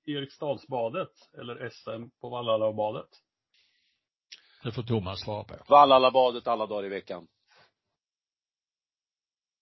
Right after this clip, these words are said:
Speaker 1: Före nationalarenan, alltså. <clears throat>
Speaker 3: Nej, men,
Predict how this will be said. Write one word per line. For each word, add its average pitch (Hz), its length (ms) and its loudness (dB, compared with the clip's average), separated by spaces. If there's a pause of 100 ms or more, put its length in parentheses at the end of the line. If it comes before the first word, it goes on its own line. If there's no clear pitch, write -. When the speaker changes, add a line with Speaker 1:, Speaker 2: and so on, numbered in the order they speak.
(720)
Speaker 1:
Före 135 320 0
nationalarenan, 139 840 -2
alltså. 104 260 -14
<clears throat> - 560 -12 (1700)
Speaker 3:
Nej, 120 180 2
men, 127 220 -2